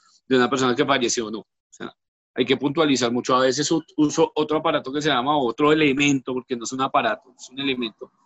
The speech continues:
Se llama el chengón, que el chengón lo que hace es, em, estimular los infrasonidos para poder tener de pronto una mayor sensibilidad de comunicación. Pero equipos que sé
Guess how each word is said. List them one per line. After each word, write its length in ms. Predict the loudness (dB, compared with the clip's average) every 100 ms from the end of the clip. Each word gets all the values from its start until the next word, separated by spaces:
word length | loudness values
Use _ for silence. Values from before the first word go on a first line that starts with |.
| -20 -20 -20 _
Se 140 | 0 2
llama 180 | 2
el 80 | 0
chengón, 600 | 0 0 2 4 4 2 -8 _ _ _ _
que 80 | 0
el 80 | 0
chengón 340 | 2 0 0
lo 140 | 0 0
que 160 | 0
hace 240 | 0 0 -2
es, 180 | -4 -6
em, 600 | -6 -4 -6 -8 -8 -10 _
estimular 840 | -8 -6 -4 -2 0 2 2 2 -4 _ _ _ _ _ _ _ _
los 340 | 2 2 0
infrasonidos 1120 | -2 -2 0 0 0 -2 0 2 2 0 -6 _
para 280 | 0 2 0
poder 200 | -2 -4
tener 280 | -2 0 0
de 120 | 0
pronto 300 | -2 -4 -2
una 160 | -2 0
mayor 360 | 0 0 -2
sensibilidad 560 | -2 -2 2 2 2 -2
de 100 | -4
comunicación. 720 | -4 -4 -2 0 0 -2 -6 _ _ _ -2
Pero 380 | 2 2 0 -6 _
equipos 840 | -8 -4 0 0 4 2 2 -8 -16 _ _ _
que 800 | -4 -2 0 0 0 2 2 2 -2
sé 480 | -4 0 2 2